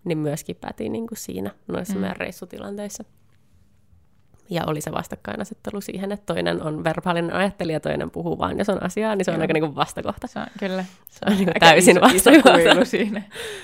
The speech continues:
Speaker 1: Jep. Niin, niin. Niin. Et periaatteessa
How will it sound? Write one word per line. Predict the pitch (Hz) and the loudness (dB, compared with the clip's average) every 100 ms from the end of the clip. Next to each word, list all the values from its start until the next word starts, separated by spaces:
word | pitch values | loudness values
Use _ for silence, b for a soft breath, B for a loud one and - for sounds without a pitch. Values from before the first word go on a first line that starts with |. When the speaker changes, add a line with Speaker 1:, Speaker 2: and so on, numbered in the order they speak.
| 254 - | -18 -12
Speaker 1:
Jep. | 175 170 180 - _ _ _ b b b b b b b b b b b _ | -8 -8 -8 -16 _ _ _ b b b b b b b b b b b _
Niin, | 170 165 165 | -6 -4 -4
niin. | 160 170 170 160 180 - _ _ _ _ _ _ _ _ _ _ _ _ b b b b b _ | -8 -8 -6 -6 -8 -16 _ _ _ _ _ _ _ _ _ _ _ _ b b b b b _
Niin. | 175 170 175 - _ _ _ - | -6 -6 -6 -10 _ _ _ -12
Et | 165 - | -10 -4
periaatteessa | 180 190 - 180 175 - | 0 0 -2 -6 -6 -8